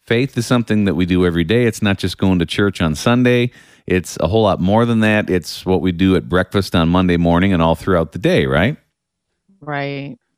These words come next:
Speaker 2: Right. It's so important. And I think if that, that's just one lesson that I wish I would have learned a lot earlier. And if, if my girls, if Ruby can learn that as a four-year-old,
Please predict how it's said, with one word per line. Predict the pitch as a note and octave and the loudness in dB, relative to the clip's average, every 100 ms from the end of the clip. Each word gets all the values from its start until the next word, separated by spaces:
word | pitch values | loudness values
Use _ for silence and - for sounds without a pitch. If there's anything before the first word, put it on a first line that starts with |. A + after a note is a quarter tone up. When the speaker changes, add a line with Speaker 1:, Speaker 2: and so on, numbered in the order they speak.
| _ _ | _ _
Speaker 2:
Right. | E3+ D#3 - | -6 -6 -6
It's | - | -10
so | - - E3 F3+ | -10 -2 -2 -2
important. | F#3+ D#3+ B2 C3+ - | -2 -4 -4 -6 -6
And | C#3 | -6
I | D#3 | -6
think | - | -6
if | D3+ | -8
that, | - D#3+ | -8 -8
that's | E3+ - | -10 -10
just | D#3 - | -12 -12
one | C3+ D3 E3 | -8 -6 -4
lesson | C#3+ C#3 - B2 | -6 -8 -10 -10
that | A2 A2 | -6 -6
I | |
wish | C3+ - | -6 -6
I | |
would | C#3 C#3 | -8 -8
have | C3+ | -8
learned | C3+ C3 | -8 -6
a | B2+ | -4
lot | C3 C3 - | -4 -4 -4
earlier. | C#3 C#3 C3 | -6 -4 -4
And | B2+ B2+ | -4 -6
if, | - - | -8 -6
if | D#3+ | -4
my | E3 D#3 | 0 0
girls, | E3+ F3 E3 D#3+ | 0 2 2 0
if | - C3+ | -2 -2
Ruby | E3 F3 F3 | 0 2 0
can | D#3+ D3 | 0 0
learn | D3 D#3 | 2 2
that | D#3 C#3 | 0 -2
as | |
a | D3 | -4
four-year-old, | - C3+ C#3 D#3+ F3+ F#3 F#3 F#3 | -2 0 2 4 4 4 2 0